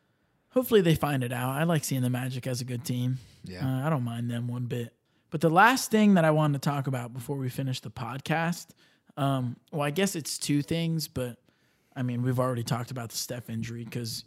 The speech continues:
Speaker 1: you know, with Steph being out, we don't know how long. I mean, can they find a way to keep the season intact, or you think this might be endgame for them?
Speaker 2: Uh, I already, I don't think they're making the playoffs.
Speaker 1: You don't think they make the playoffs?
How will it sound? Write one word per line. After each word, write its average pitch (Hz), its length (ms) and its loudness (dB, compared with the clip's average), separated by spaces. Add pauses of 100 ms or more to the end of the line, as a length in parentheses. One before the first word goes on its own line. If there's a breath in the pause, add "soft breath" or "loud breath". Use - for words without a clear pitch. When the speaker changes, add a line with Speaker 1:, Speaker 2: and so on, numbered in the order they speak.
Speaker 1:
you 156 160 2
know, 135 140 2
with 131 200 -4
Steph 151 320 0
being 139 200 -4
out, 139 200 -2
we 135 120 -6
don't 139 100 0
know 135 100 -2
how 131 180 -4
long. 135 440 -2 (420 soft breath)
I 143 80 -6
mean, 135 200 0
can 156 240 0
they 151 200 2
find 147 380 0
a 143 60 0
way 143 340 2
to 135 100 0
keep 139 340 -4
the 135 100 0
season 135 400 0
intact, 139 600 -2
or 127 300 -8 (320)
you 135 120 -6
think 135 260 -4 (680)
this 131 200 -4
might 139 160 -2
be 135 140 -4
endgame 127 440 -2
for 120 100 -10
them? 110 220 -12 (380)
Speaker 2:
Uh, - 20 -10
I 90 220 -8
already, 98 400 -6
I 107 100 -6
don't 101 160 -6
think 90 200 -14
they're 85 100 -16
making 85 300 -14
the 85 60 -16
playoffs. 90 400 -14
Speaker 1:
You 131 60 -2
don't 139 160 2
think 151 140 -2
they 156 80 2
make 147 160 2
the - 60 -16
playoffs? 175 680 -4